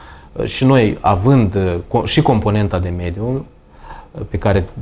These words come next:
de care trebuie să avem grijă, și eu cred că vom avea acces, să zicem, și la, uh, fondul ecologic, în cazul în care vom avea nevoie și, uh, împreună trebuie să realizăm, uh, vă spuneam despre întreprinderile care,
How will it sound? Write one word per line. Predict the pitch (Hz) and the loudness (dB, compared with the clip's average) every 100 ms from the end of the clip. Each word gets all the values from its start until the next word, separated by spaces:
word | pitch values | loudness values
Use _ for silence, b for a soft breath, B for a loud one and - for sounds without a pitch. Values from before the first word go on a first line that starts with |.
| 110 | -2
de | 117 | 0
care | 110 131 113 | 2 2 2
trebuie | 107 107 104 | 0 2 2
să | 101 | 0
avem | 98 95 | -2 -2
grijă, | 92 92 123 180 | -2 -2 0 -2
și | - - - 135 | -2 -6 0 4
eu | 113 | 4
cred | 101 - 104 135 156 | 4 4 4 4 2
că | - | 2
vom | 135 104 98 | 2 2 0
avea | 90 98 120 | 0 2 2
acces, | 95 - 101 - - - - | 2 -2 -2 -4 -20 -20 -10
să | - | 0
zicem, | 117 113 135 | 2 4 2
și | 110 | 2
la, | 135 113 110 | 4 4 2
uh, | 104 104 98 | 0 0 0
fondul | - 117 107 104 95 92 | 0 2 4 4 2 2
ecologic, | 104 107 98 90 95 110 - b b b - | 2 2 2 2 0 -2 -6 b b b -10
în | 101 107 | -8 -2
cazul | 113 101 | 0 2
în | 110 | 0
care | 107 104 | 0 0
vom | 101 104 | 0 0
avea | 101 104 | 0 0
nevoie | 104 98 110 107 | -2 0 2 2
și, | 107 - 147 175 - - - | -2 -2 2 2 0 -6 2
uh, | 120 117 110 107 - | 4 6 4 0 -2
împreună | 160 185 156 139 113 131 180 196 | 4 4 6 4 4 4 4 2
trebuie | 147 165 175 | 4 4 4
să | 160 131 | 4 4
realizăm, | 113 101 101 156 160 B B B B - | 4 4 4 2 2 B B B B 0
uh, | 117 110 107 104 101 | 4 6 6 6 4
vă | 135 | 2
spuneam | - 135 151 | 2 4 4
despre | 143 139 135 | 2 4 2
întreprinderile | 123 117 131 147 131 120 117 113 110 104 101 | 4 2 4 4 6 4 4 6 6 6 4
care, | 120 113 110 107 101 | 2 4 6 4 2